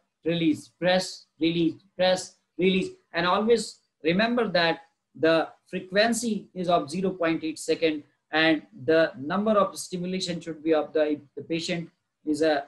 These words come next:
suffering from any type of ailment related with the ear disorder or anything, whatever, and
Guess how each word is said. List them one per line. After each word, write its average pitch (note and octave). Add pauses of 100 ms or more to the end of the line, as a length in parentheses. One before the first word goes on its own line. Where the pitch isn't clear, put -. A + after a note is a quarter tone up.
suffering E3+
from D3+
any D#3+
type D#3
of D3
ailment D#3
related D3
with D3
the C#3+
ear D#3+
disorder D3+ (260)
or G#3+
anything, A3+
whatever, F3+ (440)
and E3+